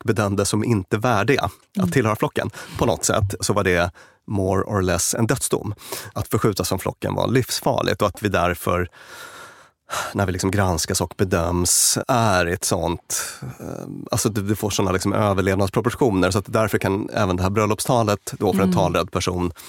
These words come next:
Speaker 1: Att det är därför det känns så jäkla mycket, fastän det i
Speaker 2: Mm.
Speaker 1: praktiken kanske inte betyder så himla mycket.
Speaker 2: Mm. Men är, är scenskräck liksom, är det talrädsla på steroider?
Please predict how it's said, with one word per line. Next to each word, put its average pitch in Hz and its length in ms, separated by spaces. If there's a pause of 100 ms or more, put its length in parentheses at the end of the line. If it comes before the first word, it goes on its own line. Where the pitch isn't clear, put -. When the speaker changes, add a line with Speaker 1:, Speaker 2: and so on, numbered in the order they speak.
(360)
Speaker 1:
Att 123 160
det 131 60
är 123 40
därför 113 240
det 107 60
känns - 180
så 110 80
jäkla 110 260
mycket, - 680
fastän 220 280
det 214 60
i - 20
Speaker 2:
Mm. 196 120 (500)
Speaker 1:
praktiken - 760
kanske - 220
inte - 120
betyder 240 300
så - 80
himla - 120
mycket. 233 180
Speaker 2:
Mm. - 160
Men 254 160
är, 269 120
är 277 120
scenskräck 269 720
liksom, 170 280
är 233 60
det - 140
talrädsla 175 800
på - 140
steroider? 185 720